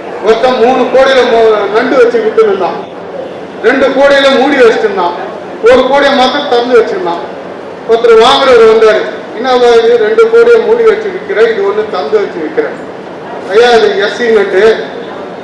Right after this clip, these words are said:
திறந்து வச்சா ஒண்ணு போனா ஒண்ணு கட்டுக்காது, ஒண்ணு பின்னால ஒண்ணு போயிடும். இன்னொன்னு வந்து ஒன் இயர் நண்டு,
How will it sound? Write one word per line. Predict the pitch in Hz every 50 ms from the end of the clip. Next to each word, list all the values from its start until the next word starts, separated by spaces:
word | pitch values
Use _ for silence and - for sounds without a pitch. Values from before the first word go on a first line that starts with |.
| - -
திறந்து | 202 226 254 262 247 226
வச்சா | 220 240 233 220 208 214
ஒண்ணு | 220 226 220 214
போனா | 220 226 220 220 214 214
ஒண்ணு | 214 214 208 214
கட்டுக்காது, | 214 214 214 220 214 214 214 208 208 208
ஒண்ணு | 214 214 214
பின்னால | 220 214 214 214 202 190 190
ஒண்ணு | 190 190 190 -
போயிடும். | 196 202 196 190 175 175 - - - - - - - - - - - - - - - -
இன்னொன்னு | 175 220 247 240 233 226 214
வந்து | 214 220 226 247 - 190 202
ஒன் | 220 226
இயர் | 233 240 226 202 202
நண்டு, | 190 - 185 180 175